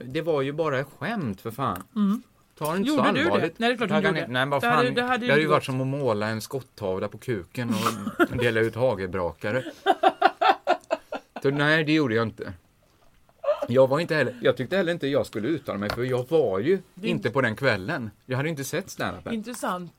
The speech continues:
Speaker 2: Eh, var kommer du måla? Kommer du måla på själva ollonet? Eller kommer du måla på, liksom, eh,
Speaker 1: Eh, jag kommer inte måla.
Speaker 2: Men är det i mitten av, av kuken
Speaker 1: Ja, men
Speaker 2: som är,
Speaker 1: nästa,
Speaker 2: liksom?
Speaker 1: nästa Feministiskt initiativ, eller vad är Feministiskt forum, så
Speaker 2: Ja.
Speaker 1: kanske jag då,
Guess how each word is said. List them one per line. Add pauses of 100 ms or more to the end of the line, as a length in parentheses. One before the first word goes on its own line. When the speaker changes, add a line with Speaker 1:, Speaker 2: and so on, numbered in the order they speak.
Speaker 2:
Eh, (640)
var
kommer
du
måla?
Kommer
du
måla
på
själva
ollonet? (360)
Eller
kommer
du
måla
på,
liksom,
eh, (600)
Speaker 1:
Eh, (460)
jag
kommer
inte
måla. (100)
Speaker 2:
Men
är
det
i
mitten
av,
av
kuken (100)
Speaker 1:
Ja,
men
Speaker 2:
som
är,
Speaker 1:
nästa,
Speaker 2:
liksom?
Speaker 1:
nästa
Feministiskt
initiativ, (120)
eller
vad
är
Feministiskt (100)
forum,
så
Speaker 2:
Ja.
Speaker 1:
kanske
jag
då,